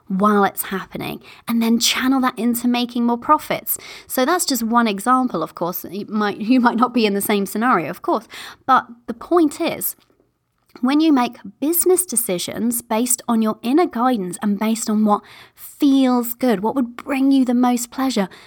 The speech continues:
the profits will follow, because you are listening to that part of you that knows what's going to work for you and light you up. And guess what? When you feel lit up by the thing that you're doing,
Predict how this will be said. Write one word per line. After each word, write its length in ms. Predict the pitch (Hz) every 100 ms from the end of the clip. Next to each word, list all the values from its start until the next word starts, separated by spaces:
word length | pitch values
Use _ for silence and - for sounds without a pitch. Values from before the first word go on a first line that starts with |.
| - _
the 100 | 254
profits 640 | 240 - 247 240 233 - -
will 560 | 202 208 208 196 196 -
follow, 580 | - - - 277 254 165
because 280 | 180 233 220
you 100 | 220
are 80 | 226
listening 460 | 277 294 311 277
to 80 | 247
that 220 | 220 -
part 440 | - 262 311 330 269
of 140 | 220
you 380 | - - 220 233 -
that 320 | 269 196 220
knows 400 | 214 220 226 226
what's 200 | 226 -
going 320 | - 214 208 208
to 220 | - 190
work 480 | 190 220 247 254 -
for 140 | 233
you 260 | 170 151 -
and 180 | 185 196
light 200 | 208 -
you 120 | 208
up. 200 | 269 -
And 100 | 190
guess 240 | 196 -
what? 140 | 294 254 - - -
When 240 | 214 208
you 180 | 202 202
feel 360 | - 226 202
lit 440 | 185 202 214 208 -
up 160 | 330
by 160 | - 214
the 100 | 196
thing 220 | - 196
that 100 | 185
you're 140 | 294 294
doing, 540 | - 320 170 220 233